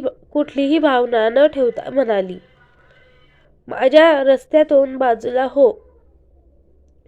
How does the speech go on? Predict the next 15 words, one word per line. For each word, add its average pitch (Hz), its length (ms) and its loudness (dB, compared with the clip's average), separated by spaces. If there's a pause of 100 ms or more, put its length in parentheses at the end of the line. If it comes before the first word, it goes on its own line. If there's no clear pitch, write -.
(600)
ती 311 120 0
नक्षला 294 640 2
ओळखतही 262 640 0
नसल्यासारखं 285 920 -2
बोलत 233 340 0
होती. 233 440 -6 (1900)
आयशा 294 400 4
बोलतच 302 640 0
होती 269 460 -4
तेव्हा 254 460 0 (560)
नक्षची 294 720 -2
नजर 302 380 0
आयशाच्या 254 680 -6
खांद्यावर 220 580 -4
गेली, 247 400 -8